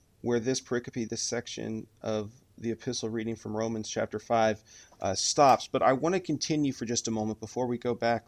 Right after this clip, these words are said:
through twelve through fifteen and, uh, read the rest of Romans chapter five. I want to do that because this last section, starting at verse twelve, Romans five, verse twelve, through the end of Romans chapter five, really highlights,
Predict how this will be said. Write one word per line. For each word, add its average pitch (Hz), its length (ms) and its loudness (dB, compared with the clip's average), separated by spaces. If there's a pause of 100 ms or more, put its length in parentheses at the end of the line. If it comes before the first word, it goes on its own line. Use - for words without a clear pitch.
through 117 240 0
twelve 110 380 -2
through 110 220 -6
fifteen 107 560 -4 (540)
and, 113 460 4
uh, 104 300 2
read 147 560 2 (360)
the 117 380 2
rest 120 680 0 (320)
of 117 320 6
Romans 117 340 0
chapter 110 320 0
five. 107 240 4
I 101 80 0
want 160 220 2
to 151 100 2
do 165 60 4
that 135 160 2
because 127 260 -2
this 120 240 -4
last 151 300 4
section, 107 500 -2
starting 123 320 0
at 117 140 -2
verse 120 220 -2
twelve, 104 360 2
Romans 110 300 -2
five, 113 240 2
verse 123 160 -2
twelve, 98 260 -2 (460)
through 165 160 6
the 175 180 2
end 135 240 2
of 110 140 0
Romans 131 540 0 (220)
chapter 120 380 2
five, 104 460 2 (320)
really 180 260 6
highlights, 139 800 4